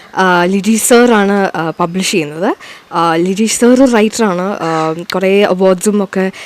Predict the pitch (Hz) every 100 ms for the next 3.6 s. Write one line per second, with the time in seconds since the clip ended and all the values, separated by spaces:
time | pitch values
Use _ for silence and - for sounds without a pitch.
0 | - - 190 185 170 170 160 160 - 214
1 | 214 240 233 233 214 214 208 - 165 165
2 | 165 170 143 - 170 160 156 160 185 185
3 | 185 - - 196 165